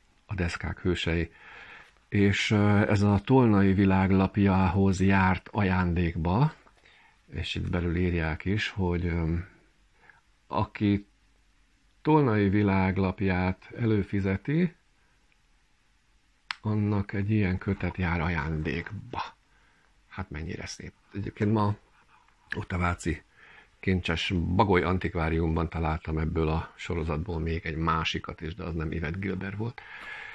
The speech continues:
Otthagytam. Na, ennyit szerettem volna egy Vácról nektek tőmondatokban beszélni. Még egyszer köszönet mindenkinek, aki ebben így vagy úgy részt vett. Lehet csatlakozni a következőhöz.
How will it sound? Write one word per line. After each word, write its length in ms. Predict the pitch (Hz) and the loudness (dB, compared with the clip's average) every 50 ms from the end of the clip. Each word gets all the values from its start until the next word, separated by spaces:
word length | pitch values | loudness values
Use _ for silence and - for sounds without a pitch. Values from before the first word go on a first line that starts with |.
| - - - - - _ _ _ _ _ _ _ _ _ _ _ _ _ _ _ _ _ _ _ | -18 -20 -20 -20 -20 _ _ _ _ _ _ _ _ _ _ _ _ _ _ _ _ _ _ _
Otthagytam. 540 | - - - - - - - _ - - - - _ _ - 202 - | -16 -14 -12 -12 -14 -14 -14 _ -16 -16 -16 -18 _ _ -12 2 6
Na, 320 | 262 285 269 - - - - _ _ _ _ _ _ _ _ _ _ _ | 6 8 8 6 2 -4 -12 _ _ _ _ _ _ _ _ _ _ _
ennyit 320 | - 165 139 101 90 - - | 4 4 4 4 2 -2 -4
szerettem 460 | - 98 87 87 - - - 92 92 | -4 -2 -2 -2 -4 -6 -6 -4 -2
volna 240 | 92 92 92 92 92 | -2 0 0 0 0
egy 140 | 92 92 | 0 0
Vácról 520 | 92 92 101 101 - - - 98 90 92 87 | 0 2 0 0 -2 -2 -4 -2 -2 -2 -2
nektek 480 | 90 90 - - 92 85 - - - _ _ _ - - - - - _ _ _ | -4 -8 -8 -8 -8 -8 -8 -10 -14 _ _ _ -20 -20 -20 -20 -20 _ _ _
tőmondatokban 840 | - 131 117 107 104 101 101 98 95 - - 104 95 95 104 101 95 | 4 4 6 6 6 4 4 4 2 2 2 2 2 4 4 4 4
beszélni. 520 | 98 104 - - 135 135 143 151 151 - - 131 | 2 0 0 0 2 2 2 2 0 0 -2 -2
Még 200 | 113 110 107 98 | 2 4 4 4
egyszer 300 | 98 98 - - 104 98 | 4 2 0 0 -2 -2
köszönet 400 | - - 104 - 104 98 98 95 | -2 -2 -4 -2 0 0 0 0
mindenkinek, 680 | - 101 101 104 98 98 95 92 - - 104 98 98 - | 2 2 2 4 2 2 2 0 0 0 2 2 2 0
aki 220 | 98 95 - 110 98 | -2 -4 -2 0 0
ebben 240 | 95 90 95 95 92 | 0 0 0 0 0
így 220 | 98 101 95 92 | 0 0 0 0
vagy 180 | 90 92 87 92 | -2 -2 -2 -2
úgy 160 | 90 87 87 | -2 -2 -2
részt 260 | 92 - 135 - - | -2 -2 -2 -4 -4
vett. 320 | 120 104 101 - - - - _ _ _ _ - - - - - - - - - - - _ _ _ _ _ _ _ _ _ | -4 -4 -4 -4 -8 -16 -20 _ _ _ _ -20 -20 -20 -20 -20 -20 -20 -20 -20 -20 -20 _ _ _ _ _ _ _ _ _
Lehet 300 | 135 113 98 104 98 - | 2 2 4 2 0 0
csatlakozni 600 | - 101 95 - - 85 - 92 90 - 95 90 | -2 -2 -2 -2 -4 -6 -4 -6 -4 -4 -4 -4
a 40 | 87 | -2
következőhöz. 800 | - 120 107 104 - - - 95 87 95 90 85 87 90 87 | -2 -2 -2 -2 -2 -4 -8 -8 -4 -4 -4 -2 -2 -2 -4